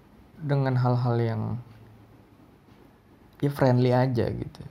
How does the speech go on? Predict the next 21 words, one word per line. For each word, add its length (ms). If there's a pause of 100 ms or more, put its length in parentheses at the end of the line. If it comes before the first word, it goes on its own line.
(920)
Toh 160 (960)
nggak 200 (120)
enak 240
sih 160
gitu, 320 (480)
eh, 360 (1120)
memberikan 640
dalam 320
tanda 240
kutip 320 (240)
pembelajaran 480
mental 560
ke 100
mereka 560
ya. 300 (340)
Mereka 380
bilang 480
gitu 240
kan, 160 (320)
"Ya, 80
ini 240